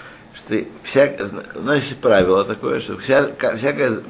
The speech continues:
запрещающая заповедь ло таасе, которая есть кум ваасе, которую можно исправить деланием каким-то. Да? Например,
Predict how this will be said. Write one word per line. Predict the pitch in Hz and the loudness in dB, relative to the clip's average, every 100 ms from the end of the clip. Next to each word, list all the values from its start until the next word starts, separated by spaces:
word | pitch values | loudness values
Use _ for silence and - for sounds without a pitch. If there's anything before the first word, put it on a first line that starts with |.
| - | -12
запрещающая | 104 113 104 117 127 101 95 98 | -10 -8 -4 0 2 0 -2 0
заповедь | 87 82 85 117 - | 2 0 -2 -4 -2
ло | 90 | -2
таасе, | 107 92 - - 76 92 - - - - - - - | 0 0 -2 -4 -4 -4 -6 -16 -20 -20 -20 -14 -4
которая | 110 123 123 | 4 4 6
есть | 120 120 - | 4 2 -2
кум | - 135 120 | -2 -2 0
ваасе, | 104 101 98 - 87 | 4 4 2 -4 -6
которую | 82 78 98 101 | -6 -6 -4 -2
можно | 104 85 95 | -4 -4 -4
исправить | 95 - 117 120 113 98 - 95 | -6 -6 0 2 2 0 -6 0
деланием | 107 92 80 73 | 2 2 -2 -6
каким-то. | 73 - - 65 - - - - - - - - - - | -10 -16 -16 -16 -14 -14 -14 -20 -20 -20 -20 -20 -20 -8
Да? | 85 101 113 - - - - - - | -6 -6 -8 -18 -20 -18 -16 -16 -14
Например, | 90 80 85 95 95 95 | -8 -6 -4 2 4 4